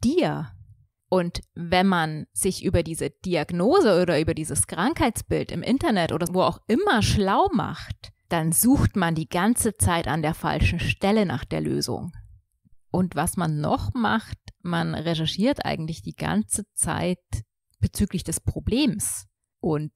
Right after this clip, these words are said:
nicht bezüglich einer Lösung. Man richtet sozusagen seine komplette Energie auf das Problem, eben auf diese Störung.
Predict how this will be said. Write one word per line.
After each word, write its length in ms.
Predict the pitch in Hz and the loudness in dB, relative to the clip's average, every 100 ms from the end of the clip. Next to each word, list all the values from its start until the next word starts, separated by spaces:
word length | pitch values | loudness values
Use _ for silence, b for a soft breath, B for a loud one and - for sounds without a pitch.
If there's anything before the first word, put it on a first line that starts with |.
| - _ - | -16 _ 2
nicht 540 | 196 285 - - - - | 4 4 0 -8 -10 -6
bezüglich 540 | - - - 185 165 - | -2 0 0 -2 -2 -4
einer 200 | 156 151 | -2 0
Lösung. 600 | 185 370 - - - 156 - - _ _ _ _ _ _ | 2 2 2 0 -4 -8 -14 -20 _ _ _ _ _ _
Man 280 | 175 170 160 | -2 -2 0
richtet 420 | 175 220 269 254 | -2 -2 -4 -2
sozusagen 640 | 202 190 180 165 - 170 | -6 -6 -4 -4 -4 -4
seine 260 | 165 156 156 | -4 -2 -4
komplette 640 | - 156 - 160 190 - | -4 -8 -2 0 0 0
Energie 720 | 247 190 175 160 185 226 233 - _ _ - | 0 2 0 0 0 0 -2 -6 _ _ -6
auf 260 | - 170 - _ - | -2 -2 -4 _ -4
das 200 | 160 - | -4 0
Problem, 580 | - 190 311 349 170 | 0 2 2 2 0
eben 360 | - 160 156 156 | -2 -4 -4 -8
auf 300 | - - - | -4 -4 -4
diese 260 | - 190 226 | -4 -2 0
Störung. 680 | - 370 370 320 - - | 0 2 2 2 -2 -6